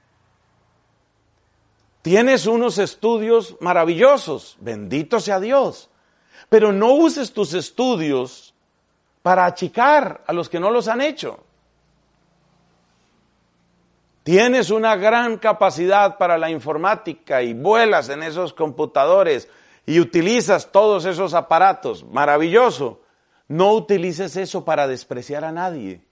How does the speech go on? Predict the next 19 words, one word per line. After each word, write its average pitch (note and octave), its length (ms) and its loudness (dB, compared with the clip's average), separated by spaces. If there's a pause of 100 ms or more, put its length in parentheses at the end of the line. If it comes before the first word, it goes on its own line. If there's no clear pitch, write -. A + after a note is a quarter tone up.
(340)
Ahí G3 320 0
es E3 80 -2
donde D3 180 -6
está C#3 220 -8
la C#3 100 -8
clave C#3+ 280 -4
de C#3 60 -6
esta C#3 180 -12
humildad. A#2 520 -8 (640)
Fíjate A#3+ 380 2
que F3+ 100 -2
si D#3 100 -6
en D#3+ 100 -4
una G#3+ 220 -4
comunidad E3 520 -2
vamos F#3+ 280 -6
llevando E3+ 380 -6
este G3 220 -10
lenguaje, C#3+ 680 -6